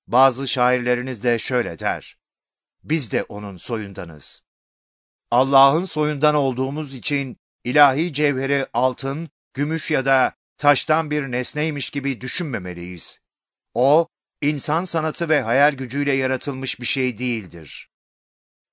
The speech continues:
Allah, geçmiş çağlardaki cahilliklere göz yumdu. Fakat şimdi her yerde insanlara tövbe etmelerini emrediyor.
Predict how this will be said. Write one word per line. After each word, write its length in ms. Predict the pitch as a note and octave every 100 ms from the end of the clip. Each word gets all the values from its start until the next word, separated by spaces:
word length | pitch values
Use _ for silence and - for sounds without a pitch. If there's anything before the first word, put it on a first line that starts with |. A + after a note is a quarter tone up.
| -
Allah, 540 | B2+ C3 C#3 D3+ C3 _ _ _
geçmiş 420 | C3+ C#3+ D3 E3
çağlardaki 720 | - C3+ B2+ B2+ B2 B2 C3 G#2
cahilliklere 760 | B2 A#2+ B2 A#2 A#2+ C3 B2
göz 400 | G2+ B2 G#2+ D#2
yumdu. 480 | G2 F2 E2 F#2+ D2+ _ _ _ _ _
Fakat 360 | C#3+ D3 C3 -
şimdi 300 | C3+ B2 A#2
her 200 | A#2 C#3
yerde 460 | C3 B2 A#2+ A#2+ -
insanlara 640 | A#2 A2+ B2+ A#2+ A#2+ A#2+
tövbe 360 | - A2+ A2+ B2
etmelerini 560 | G#2+ A#2 A2+ A2+ A2
emrediyor. 880 | G#2+ F2 E2+ E2+ F#2 F2 E2 C#2 -